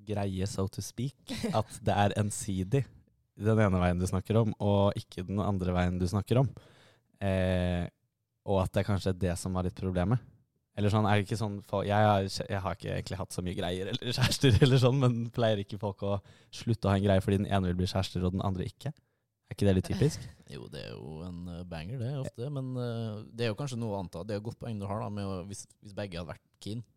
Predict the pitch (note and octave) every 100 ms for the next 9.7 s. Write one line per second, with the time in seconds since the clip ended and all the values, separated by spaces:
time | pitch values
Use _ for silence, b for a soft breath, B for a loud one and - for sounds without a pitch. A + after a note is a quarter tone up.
0 | _ _ - A2 G2 - E2 E2+ F2 E2
1 | D#2+ D#2+ D#2+ D#2 - - - - F#2+ -
2 | G#2+ - G#2+ E2+ E2 E2 D#2+ D#2+ E2 E2+
3 | E2+ - - - _ _ _ - B2 A#2+
4 | - A2 B2+ - - - - A#2 A#2+ A#2
5 | B2 B2 A#2+ C3 C3+ C3 - B3+ A#3 C#3+
6 | A#2+ B2 A2 A2 B2+ A2+ A#2+ A2+ G#2 -
7 | - - A2 G#2 G2+ G2+ G#2 G#2 G#2 A#2+
8 | G#2+ F#2+ - C3+ - - _ _ _ _
9 | _ - A2+ G#2+ G#2 G#2